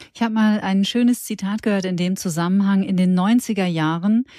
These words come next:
äh, gab es ja diese erste Zeit der sogenannten Supermodels, Claudia Schiffer, Tatjana Patitz, Naomi Campbell.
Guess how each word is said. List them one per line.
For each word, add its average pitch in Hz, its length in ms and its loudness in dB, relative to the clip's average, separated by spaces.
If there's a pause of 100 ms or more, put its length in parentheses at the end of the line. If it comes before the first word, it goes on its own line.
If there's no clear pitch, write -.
(280)
äh, 190 180 2
gab 190 200 0
es 208 120 -6
ja 190 100 2
diese 180 240 0
erste 180 480 -2
Zeit 185 400 -2
der 170 140 0
sogenannten 180 420 0
Supermodels, 156 720 -4
Claudia 170 560 -2
Schiffer, 160 720 0
Tatjana 175 500 0
Patitz, 165 680 -4
Naomi 175 440 2
Campbell. 170 520 0